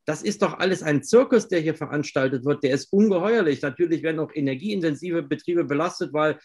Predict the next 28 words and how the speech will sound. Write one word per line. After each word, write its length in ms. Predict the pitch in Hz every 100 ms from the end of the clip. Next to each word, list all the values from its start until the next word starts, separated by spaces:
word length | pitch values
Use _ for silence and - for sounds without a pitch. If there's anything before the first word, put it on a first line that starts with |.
| _
Transport 320 | - 143 - - 190 -
verteuert 520 | 165 - 202 214 196
sich 200 | 196 170
und 140 | 156
die, 220 | 156 151
die 200 | 139 143
Waren 320 | 147 175 180 185
müssen 220 | 180 175
ja 100 | 156
auch 80 | 156
zu 100 | 165
diesen 240 | 165 151
Betrieben 440 | 147 - 226 226
kommen, 260 | 208 185 180 - -
also 240 | - 151 147
werden 160 | 156
sie 120 | 143 151
auch 240 | 196 190
mehr 240 | 175 143
zahlen. 380 | - 135 123 120 - -
Aber 180 | - 147
im 160 | 151 135
Wesentlichen 640 | 208 269 214 196 190 185
zahlt 360 | - 160 180 185
das 180 | 175 -
der 120 | 165
kleine 380 | - 175 208 202
Bürger, 540 | 180 202 233 233 220